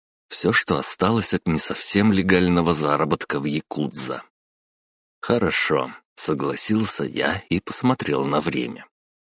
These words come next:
"Мне нужен еще час, чтобы закончить работу".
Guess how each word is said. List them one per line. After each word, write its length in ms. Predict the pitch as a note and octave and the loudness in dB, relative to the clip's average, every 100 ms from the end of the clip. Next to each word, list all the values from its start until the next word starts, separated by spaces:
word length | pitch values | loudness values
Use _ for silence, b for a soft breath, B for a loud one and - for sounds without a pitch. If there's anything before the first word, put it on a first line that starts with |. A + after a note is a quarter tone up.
| - | 0
"Мне 200 | D#2+ C3+ | 4 4
нужен 320 | A#2+ G2+ G2 | 4 4 4
еще 300 | E2 - D#2 | 2 0 -2
час, 440 | - F2 F#2+ - | 0 0 0 -2
чтобы 360 | - - D#2 F2 | -2 0 2 2
закончить 640 | F#2 - D2+ D#2 - - | 2 0 0 0 -4 0
работу". 560 | F2 D#2+ D2+ B1+ - | 0 2 0 0 -8